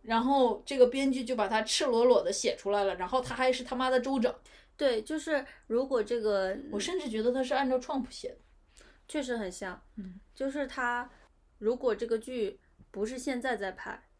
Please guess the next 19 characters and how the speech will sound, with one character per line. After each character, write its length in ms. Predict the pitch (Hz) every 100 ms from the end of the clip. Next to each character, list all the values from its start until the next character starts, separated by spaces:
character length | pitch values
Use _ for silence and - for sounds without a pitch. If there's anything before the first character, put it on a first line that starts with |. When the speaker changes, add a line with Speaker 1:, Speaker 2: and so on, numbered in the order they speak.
| _
Speaker 2:
如 100 | 214
果 100 | 240
在 120 | 240 247
以 120 | 190
前 300 | 185 180 196
我 100 | 185
们 120 | 185
看 180 | 190 202
到 120 | 190
这 100 | 190
个 100 | 180
角 200 | 180 -
色， 320 | - - - - _ _
我 80 | 196
们 220 | 190 208
就， 440 | 202 220 202 185 180
就 160 | 220
想 200 | 214 185
说 240 | 185 196